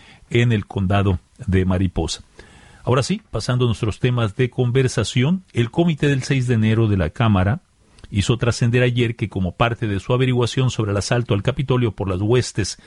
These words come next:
seguidoras de Trump, entrevistará a más exsecretarios del gabinete y está preparado para citar a comparecer a Virginia Ginny Thomas,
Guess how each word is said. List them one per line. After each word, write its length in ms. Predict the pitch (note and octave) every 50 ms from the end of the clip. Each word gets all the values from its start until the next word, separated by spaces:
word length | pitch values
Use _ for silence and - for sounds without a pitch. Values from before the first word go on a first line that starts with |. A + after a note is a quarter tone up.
| - _
seguidoras 560 | - - - B2+ A#2+ A#2 A2+ A#2+ A2+ A2 F2+
de 120 | F2+ F2+
Trump, 340 | E2 - - B2 C#3+ F3 - - - - - - _ _ _ _
entrevistará 840 | - F#3 G3 F#3 - E3 E3 F3 D3 - - D3 C3 C3+ C3+ C#3 - -
a 120 | - A2
más 340 | A2+ A#2+ C3 B2+ - - - _
exsecretarios 800 | - E3 - - - - - D3+ C#3+ C3+ B2 - C#3 C3+ B2+ A#2
del 100 | A#2 A2+
gabinete 600 | A2 G#2+ G#2 G#2+ G2+ A2 A2 G#2+ - C3 B2 - - - - - _ _ _
y 300 | - C#3+ D#3 D#3 D3+ C#3
está 300 | G#2+ - - - G#2+ A2+
preparado 500 | - B2+ A#2+ - B2+ B2 A2 G#2+ B2 B2+
para 180 | - A#2+ A2 F#2+
citar 320 | - - - - A#2 A2
a 60 | A2+
comparecer 680 | G#2+ - A#2 A2 - A#2+ A#2 G#2+ - - A#2+ A#2 A#2+ A#2 -
a 160 | - - G2
Virginia 720 | G2 G#2 G2+ G2 - - B2+ B2 A#2+ A#2 A#2 A2+ A2 G#2+ - - _ _ _ _ _ _ _ -
Ginny 600 | A2 G2+ F2+ - A2+ C3 B2+ A2+ A2 A2+ G2+ - _ _ _ _
Thomas, 480 | - C3+ C#3 B2+ G#2 F2 - - -